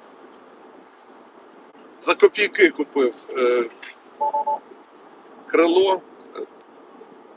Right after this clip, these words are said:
капот взагалі за сто євро купив.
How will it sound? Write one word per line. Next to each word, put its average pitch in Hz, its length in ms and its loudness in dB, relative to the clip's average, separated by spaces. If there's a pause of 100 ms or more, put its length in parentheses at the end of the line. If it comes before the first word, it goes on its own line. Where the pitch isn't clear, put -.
(1160)
капот - 360 2
взагалі 170 480 0
за 139 140 -2
сто 170 220 -2
євро 151 300 2
купив. 107 380 -6